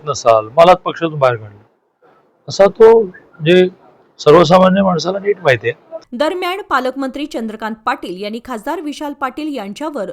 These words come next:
Speaker 2: जोरदार टीका करताना म्हटले की विशाल पाटील यांना अपक्ष निवडून आल्यामुळे आपणच राजा झालो असल्याची भावना झालीये. प्रत्येक गोष्टीमध्ये ते स्वतःला मार्गदर्शक समजतात.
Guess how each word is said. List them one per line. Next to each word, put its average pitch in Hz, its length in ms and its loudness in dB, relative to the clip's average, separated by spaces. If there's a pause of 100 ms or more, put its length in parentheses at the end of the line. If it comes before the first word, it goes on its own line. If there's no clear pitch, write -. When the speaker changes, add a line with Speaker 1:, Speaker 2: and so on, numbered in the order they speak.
(160)
Speaker 2:
जोरदार 320 400 -8 (100)
टीका 220 220 -10
करताना 208 400 -12
म्हटले 220 380 -8 (400)
की 359 80 -8
विशाल 339 380 -4
पाटील 254 520 -6 (260)
यांना 302 400 -4
अपक्ष 302 400 -8
निवडून 339 460 -8
आल्यामुळे 240 500 -6 (120)
आपणच 339 460 -6
राजा 240 360 -8
झालो 214 320 -12
असल्याची 220 420 -12
भावना 202 460 -12
झालीये. 196 400 -12 (540)
प्रत्येक 254 360 -6
गोष्टीमध्ये 247 640 -6
ते 294 100 -10
स्वतःला 285 640 -8
मार्गदर्शक 233 680 -8
समजतात. 202 460 -10